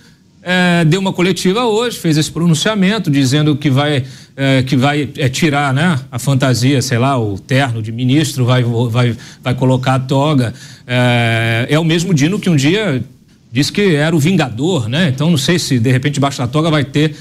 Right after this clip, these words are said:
a fantasia do Vingador. Olha, o Flávio Dino,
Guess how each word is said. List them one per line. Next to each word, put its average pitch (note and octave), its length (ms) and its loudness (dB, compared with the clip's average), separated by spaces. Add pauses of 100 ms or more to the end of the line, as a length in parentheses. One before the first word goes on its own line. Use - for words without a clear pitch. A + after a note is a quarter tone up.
(120)
a C#3 80 -2
fantasia C#3 480 0
do D3 100 2
Vingador. C#3+ 560 0 (1300)
Olha, C#3+ 240 -2 (120)
o G#3 80 -8
Flávio G#3 360 2
Dino, C3 420 2